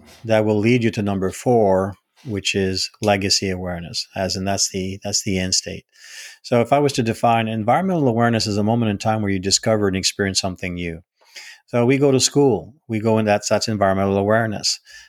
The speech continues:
Um, so after high school, I went to university. After university, uh, I went into the military. Military also has school systems in there, programs that you learn. Uh, you learn how to, you know, uh, first aid. You learn,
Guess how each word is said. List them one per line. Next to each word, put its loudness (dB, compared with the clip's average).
Um, 0
so -4
after 0
high 4
school, 0
I -2
went -4
to -2
university. 2
After -2
university, 0
uh, -8
I -8
went -4
into -14
the -8
military. -6
Military 2
also 4
has 4
school 0
systems -4
in -8
there, -2
programs 0
that -4
you 0
learn. 2
Uh, -2
you 4
learn 4
how 4
to, 0
you -4
know, -4
uh, -6
first 0
aid. 2
You -2
learn, 2